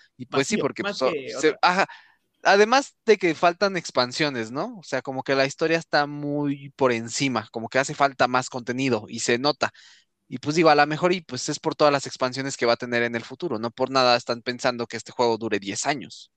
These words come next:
Speaker 2: Ujú.
Speaker 1: como servicio. Pero pues sí, sí, sí, supongo que sí han hecho un excelente trabajo. Tanto así, para que esos vatos que nunca habían jugado Halo y empezaron toda la,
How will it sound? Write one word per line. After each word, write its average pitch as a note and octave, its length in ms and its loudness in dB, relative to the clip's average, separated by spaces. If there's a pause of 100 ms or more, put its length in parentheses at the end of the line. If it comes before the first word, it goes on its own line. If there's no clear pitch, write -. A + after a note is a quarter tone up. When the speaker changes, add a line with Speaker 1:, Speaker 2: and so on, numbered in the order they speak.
Speaker 2:
Ujú. D3 160 -8
Speaker 1:
como F#3+ 180 -8
servicio. - 580 -8 (880)
Pero B2+ 380 6
pues A#2 260 -4
sí, B2+ 880 -2
sí, B2+ 380 0
sí, A#2 380 -8
supongo E3+ 440 2
que C3+ 160 -4
sí C#3 140 0
han C#3 120 2
hecho C#3 200 -8
un B2+ 200 -6
excelente A#2+ 420 -2
trabajo. A#2+ 360 0 (280)
Tanto G#3+ 240 4
así, G#3+ 260 0 (300)
para C#3+ 200 6
que F#3 100 -2
esos F#3+ 240 -4
vatos F3 540 0
que C3+ 140 -4
nunca F3+ 280 0
habían D#3+ 200 2
jugado D3 400 2
Halo C#3+ 460 -2
y C3 180 -4
empezaron D3+ 520 0
toda E3 200 6
la, D3 160 4